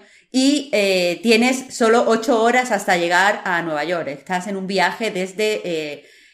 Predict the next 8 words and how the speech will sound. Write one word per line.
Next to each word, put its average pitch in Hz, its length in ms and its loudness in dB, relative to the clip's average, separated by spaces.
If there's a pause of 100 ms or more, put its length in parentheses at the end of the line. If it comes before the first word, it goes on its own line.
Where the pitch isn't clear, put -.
(200)
Reino 208 280 0
Unido 220 320 2
a 180 80 4
Nueva 156 240 -4
York. 160 400 -6
Entonces, 185 420 -2
cuando 180 220 -4
llegues 214 340 -2